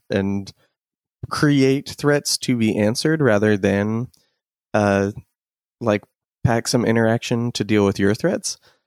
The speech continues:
Uh, and that's, like, a style choice of gameplay that he has chosen.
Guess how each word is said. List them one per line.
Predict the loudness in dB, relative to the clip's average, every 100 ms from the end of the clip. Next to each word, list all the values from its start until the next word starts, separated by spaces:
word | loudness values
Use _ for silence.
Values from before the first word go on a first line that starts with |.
| _ _
Uh, | 0 2
and | 2
that's, | 0 2
like, | -2 -2 0
a | 0
style | 0 0 0 2 2 2 0 -4 _ -2
choice | 0 2 0
of | -2 -2
gameplay | 0 0 0 0 2 2 0
that | -2
he | 0 0
has | 0
chosen. | 0 0 2 -2 0 -4